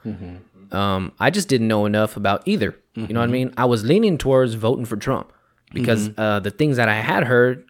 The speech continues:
Speaker 2: I
Speaker 1: Yeah.
Speaker 2: agreed with, uh, in
Speaker 1: Of
Speaker 2: principle.
Speaker 1: course. Yeah.
Speaker 2: You know what I mean? I didn't agree with everything the motherfucker said,
Speaker 1: Of
Speaker 2: obviously.
Speaker 1: course, yeah.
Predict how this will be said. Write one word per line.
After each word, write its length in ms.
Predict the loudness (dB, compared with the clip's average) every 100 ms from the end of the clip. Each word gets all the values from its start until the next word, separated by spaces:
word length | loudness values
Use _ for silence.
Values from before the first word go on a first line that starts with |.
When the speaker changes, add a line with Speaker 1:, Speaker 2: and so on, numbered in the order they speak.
| -4
Speaker 2:
I 140 | -2
Speaker 1:
Yeah. 80 | -2
Speaker 2:
agreed 280 | -2 -2 0
with, 300 | 2 2 -2 -10
uh, 260 | -8 -8 -12 -18 _ _
in 100 | -6
Speaker 1:
Of 80 | 0
Speaker 2:
principle. 380 | 2 2 -2 -6
Speaker 1:
course. 120 | -10 _ -4
Yeah. 300 | -4 -4 -12 -4
Speaker 2:
You 80 |
know 80 | 0
what 80 | 0
I 40 |
mean? 160 | 0 0
I 120 | 0
didn't 140 | 0 2
agree 120 | 0
with 120 | 0 2
everything 360 | 2 2 -2
the 60 | -2
motherfucker 460 | -2 -2 -6 -6
said, 260 | -6 -2 0
Speaker 1:
Of 60 | 0
Speaker 2:
obviously. 360 | 0 -2 -4
Speaker 1:
course, 180 | -8 -8
yeah. 300 | -6 -6